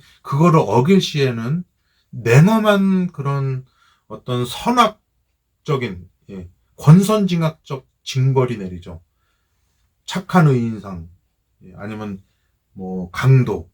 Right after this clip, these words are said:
해가지고 뭐 무슨 발목에다 뭐 차고 다니잖아요. 예. 그리고 학교에도 그렇고 정학이니 근신이니 퇴학이니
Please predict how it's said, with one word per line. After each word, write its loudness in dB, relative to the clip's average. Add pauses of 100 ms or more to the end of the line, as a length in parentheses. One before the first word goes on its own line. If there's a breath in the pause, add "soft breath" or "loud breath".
해가지고 -8
뭐 -12
무슨 -16 (440 soft breath)
발목에다 -2
뭐 -8
차고 -12
다니잖아요. -8 (320)
예. -20 (920)
그리고 4
학교에도 0
그렇고 -6
정학이니 -2
근신이니 -6
퇴학이니 -6